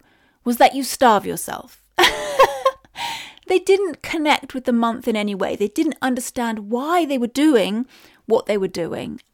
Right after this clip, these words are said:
And it did have an impact on, on their faith and the way they practiced their religion later on in life.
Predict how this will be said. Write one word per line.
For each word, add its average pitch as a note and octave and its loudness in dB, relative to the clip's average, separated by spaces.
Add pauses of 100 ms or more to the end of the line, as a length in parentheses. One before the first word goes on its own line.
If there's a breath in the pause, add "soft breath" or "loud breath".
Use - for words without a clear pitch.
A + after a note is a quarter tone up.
(100)
And B3 6
it G#3+ -2
did C#4 0
have B3 0
an A3+ -2
impact - -4 (520 soft breath)
on, G3+ 2
on G3 -6
their E3 -6
faith - -6 (440 loud breath)
and A#3 2
the A3+ 2
way A3+ 6
they A3+ 4
practiced - -2
their G#3 0
religion G#3 -2
later F#3+ -2
on F3+ -6
in F3 -8
life. - -4